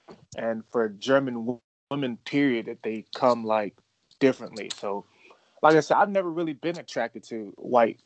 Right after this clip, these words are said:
women. Like, I've never really been attracted to 'em. But, I mean, like I said, I've always been open to women. I like women, period. So if you look good, you look good, no matter what color or whatever. So,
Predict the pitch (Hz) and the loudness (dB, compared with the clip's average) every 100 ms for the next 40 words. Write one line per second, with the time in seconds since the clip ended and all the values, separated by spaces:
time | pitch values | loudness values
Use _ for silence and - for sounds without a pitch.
0 | _ _ - 123 107 - _ _ - - | _ _ -4 -2 -2 -8 _ _ -20 -20
1 | _ _ _ - - 95 120 135 135 131 | _ _ _ -8 -6 -6 0 4 6 6
2 | 127 120 127 123 117 123 117 107 - 147 | 4 4 2 0 0 0 0 -4 0 0
3 | 107 95 113 - 127 127 117 123 117 123 | 0 -2 -4 -2 -6 -4 -2 -2 2 2
4 | 127 139 120 123 113 156 143 120 - 117 | 4 0 -2 -8 -4 -2 -2 -10 -8 -6
5 | 127 127 113 123 131 123 123 110 - 135 | -4 -6 -4 -4 -4 -8 -12 -14 -10 -8
6 | 113 98 113 104 104 127 - 120 107 117 | -8 -10 -14 -14 -8 -8 -6 -12 -10 -10
7 | 107 123 107 101 104 104 101 107 - 110 | -8 -8 -8 -12 -14 -14 -12 -16 -12 -12
8 | 104 101 _ _ _ _ _ - 107 104 | -10 -16 _ _ _ _ _ -4 -2 -2
9 | 95 - _ _ 113 113 120 110 98 - | -4 -14 _ _ -2 4 4 2 -6 -14
10 | _ _ _ - - 123 117 | _ _ _ -8 2 2 2